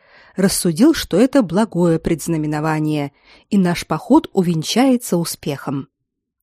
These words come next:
Было забавно смотреть, как возликовали все вокруг.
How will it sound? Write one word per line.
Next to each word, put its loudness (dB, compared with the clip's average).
Было 4
забавно 2
смотреть, -2
как -2
возликовали 2
все 0
вокруг. -2